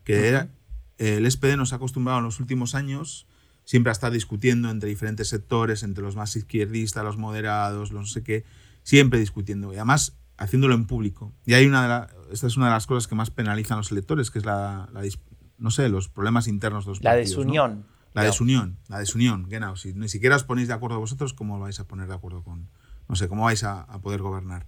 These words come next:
Speaker 1: Y el S P D era el partido de eso, ¿no? De la desunión, del cambio constante de presidentes,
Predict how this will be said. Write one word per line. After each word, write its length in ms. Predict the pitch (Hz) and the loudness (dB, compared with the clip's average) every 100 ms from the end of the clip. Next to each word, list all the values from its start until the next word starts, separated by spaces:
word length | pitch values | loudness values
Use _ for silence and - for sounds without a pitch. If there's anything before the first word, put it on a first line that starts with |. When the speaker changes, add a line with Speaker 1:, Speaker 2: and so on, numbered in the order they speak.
| - - - | -18 -20 -6
Speaker 1:
Y 80 | 110 | 8
el 60 | 131 | 8
S 120 | 156 | 8
P 80 | 170 | 4
D 80 | 170 | 4
era 80 | |
el 120 | 160 135 | 4 4
partido 380 | 127 123 151 | 2 2 2
de 60 | 139 | 2
eso, 180 | 135 110 | 2 -2
¿no? 120 | 147 | -2
De 60 | 131 | 0
la 80 | 107 | 0
desunión, 600 | 101 104 113 131 131 120 | -2 -2 2 2 2 2
del 160 | 107 | 0
cambio 400 | 104 113 117 110 | 0 -2 0 -2
constante 540 | 113 104 - 110 107 107 | -4 -8 -4 -4 0 -2
de 140 | 104 | -2
presidentes, 1040 | 104 - - 101 120 120 120 120 127 127 | -6 -14 -10 -2 4 4 4 0 -2 -4